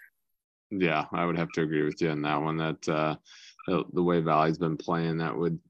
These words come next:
that would bode well for the Tigers to make it through that one. And so let's move to six. This one, uh, gets a, gets a little interesting. Feels like it definitely leans favorable towards the top seed, which is Indianola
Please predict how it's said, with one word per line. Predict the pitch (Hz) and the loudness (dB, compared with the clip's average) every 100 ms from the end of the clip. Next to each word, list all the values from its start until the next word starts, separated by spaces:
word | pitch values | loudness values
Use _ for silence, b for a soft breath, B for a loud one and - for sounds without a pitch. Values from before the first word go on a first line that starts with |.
| _ _ | _ _
that | 92 85 | 0 0
would | 80 90 87 85 | 2 0 -2 0
bode | 90 85 82 | 2 4 4
well | 87 87 85 | 4 4 2
for | - 92 | 0 0
the | 87 87 | 2 0
Tigers | 85 87 90 92 90 - | 0 0 2 2 0 -2
to | 85 | -4
make | 85 85 | -4 -2
it | 87 - | -6 -2
through | 92 90 | 0 2
that | 90 90 | 4 2
one. | 87 92 | 2 2
And | 95 | 0
so | 90 | 4
let's | 120 113 | 4 6
move | 147 | 4
to | 135 | 4
six. | - - 135 127 - - - - _ _ _ - | 2 2 2 0 -2 -10 -10 -14 _ _ _ -12
This | 101 - | -8 -4
one, | 117 107 104 | -4 -4 -2
uh, | 104 110 110 113 | 0 0 0 0
gets | 107 113 | 0 0
a, | 127 120 - - | 0 -2 -4 -2
gets | 147 | -2
a | 139 | 0
little | 131 127 | 0 0
interesting. | 127 123 - 143 | -2 -4 -4 -6
Feels | 120 131 120 113 | -4 0 0 0
like | 117 113 117 | 0 0 0
it | 110 _ | -2 _
definitely | - 113 - 123 113 113 | -4 -2 -2 0 2 2
leans | 107 107 107 104 | 2 2 0 -2
favorable | - 113 110 104 107 101 | 0 2 2 2 0 0
towards | - 113 104 95 | -2 -2 0 -2
the | |
top | 92 104 98 | 0 0 0
seed, | - 110 | 0 0
which | 98 95 95 | 2 0 -2
is | 87 | -2
Indianola | 95 95 90 90 92 92 92 | -2 -2 -2 -2 0 0 0